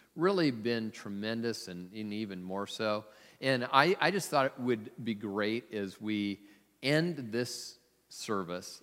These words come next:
and even as we look to the next one, uh, that you would just get to see, uh, the influence of a family of faith, because you might,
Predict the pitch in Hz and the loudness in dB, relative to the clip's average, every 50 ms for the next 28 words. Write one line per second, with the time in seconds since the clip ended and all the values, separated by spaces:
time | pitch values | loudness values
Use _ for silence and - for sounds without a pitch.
0 | _ _ - 107 110 104 104 107 - 131 135 127 131 123 113 110 - - - - | _ _ -4 -2 0 0 -2 -2 0 0 2 2 2 0 0 -2 -6 -10 -18 -8
1 | - 107 107 95 104 107 107 101 101 98 107 113 123 123 120 - - - - - | -6 -4 -4 -4 -2 -2 0 0 0 0 0 2 2 2 2 0 -8 -16 -18 -20
2 | _ _ - 113 101 98 95 95 104 107 107 - - - - 92 87 78 76 78 | _ _ -8 -6 -4 -4 -4 -2 -2 -4 -4 -6 -12 -14 -12 -10 -10 -10 -10 -10
3 | 78 - _ _ _ _ _ _ _ 98 101 104 104 101 98 113 - - 131 160 | -12 -16 _ _ _ _ _ _ _ -2 0 0 2 0 0 -4 -6 2 4 4
4 | 185 185 175 240 277 285 233 156 135 151 147 - - - 151 - - 120 - - | 4 4 2 -2 -2 -2 -2 -2 -2 -2 -4 -4 -2 -4 -4 -4 -4 -8 -10 -10
5 | - - 131 127 123 123 127 123 - - - - _ _ _ _ _ 107 107 104 | -6 -2 0 0 0 0 -2 -4 -6 -12 -20 -20 _ _ _ _ _ -2 0 2
6 | 101 98 98 - - - 123 127 127 147 139 139 143 139 - 147 135 127 - - | 2 0 -2 -6 -10 -4 0 0 0 0 0 -2 -2 -2 -2 -4 -4 -4 -4 -6
7 | 95 98 90 - - 113 117 131 156 170 175 170 165 - - 190 208 202 180 - | -8 -10 -10 -6 -6 -4 -4 -2 -2 -2 -2 -4 -4 -2 -4 -4 -4 -4 -6 -8
8 | - - - _ _ _ _ _ _ _ _ _ _ _ _ _ _ - 139 131 | -10 -20 -20 _ _ _ _ _ _ _ _ _ _ _ _ _ _ -2 -2 0
9 | - 147 123 131 156 190 202 190 175 156 143 135 127 | 0 0 0 2 0 0 2 4 4 4 4 2 -2